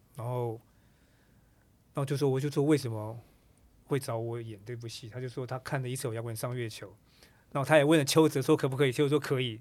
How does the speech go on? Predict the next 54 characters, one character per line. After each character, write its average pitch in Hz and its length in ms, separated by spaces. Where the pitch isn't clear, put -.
<laughs> - 80
然 160 80
后 - 60
就 175 120
去 - 220
演。 143 280
<laughs> 226 480
然 175 160
后 - 220
那 202 160
时 170 80
候， 170 180
然 185 120
后 190 80
我， 160 60
因 196 60
为 226 60
我 185 40
没 160 100
有 156 60
见 151 140
过， 170 140
遇 170 80
过 160 100
邱 135 240
泽 107 220
嘛， 101 160
所 165 120
以 156 40
我 143 40
第 160 200
一 180 40
次 170 160
跟 156 200
他 151 160
在 156 100
导 135 200
演 120 60
家 135 120
排 120 260
戏， 120 220
是 127 120
第 143 120
一 143 40
次 143 80
碰 139 220
面， 127 220
导 156 160
演 139 100
还 127 80
要 156 180
我 113 120
跟 143 200
他 143 280